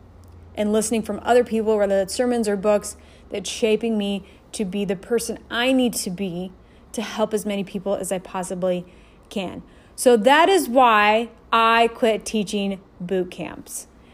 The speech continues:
And I hope you enjoyed my story. In the next episode, I will be talking about why I rebranded from the Diet Doc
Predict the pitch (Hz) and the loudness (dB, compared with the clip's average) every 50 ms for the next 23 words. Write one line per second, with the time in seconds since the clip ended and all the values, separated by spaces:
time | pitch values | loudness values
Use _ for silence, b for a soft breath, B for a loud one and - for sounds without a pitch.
0 | b b b b 214 208 208 214 220 214 254 262 254 294 302 311 269 220 269 254 | b b b b -4 -2 -2 -2 2 4 4 4 4 4 4 4 6 6 6 6
1 | 247 247 240 226 220 - - - 226 214 214 208 208 214 208 - - - - - | 6 4 2 0 -2 -4 -4 -2 0 2 2 2 2 0 -2 -4 -8 -14 -10 -4
2 | - 226 226 220 220 220 226 233 247 262 262 - - - 214 208 220 214 202 - | -2 0 0 2 2 2 2 2 0 0 -2 -2 -4 -4 -2 -2 -2 -2 0 2
3 | 220 214 208 208 202 - - - - - 214 214 226 226 220 254 240 - 226 226 | 4 4 4 4 4 0 -4 -8 -4 -2 2 4 4 4 2 0 -2 -4 -4 -4
4 | 214 214 214 220 202 202 202 202 202 202 202 202 202 - 202 202 202 208 208 185 | -4 -2 -2 0 0 0 0 0 0 0 0 0 -2 -2 -2 -2 -2 -2 -2 -2
5 | 208 214 202 202 202 208 202 196 - 202 196 190 185 175 208 202 208 226 233 220 | -4 -4 -2 -2 -2 -2 -4 -4 -6 -8 -6 -6 -4 -2 -2 0 0 0 0 -2
6 | - 247 254 262 269 262 262 | -2 -2 0 0 0 -2 -4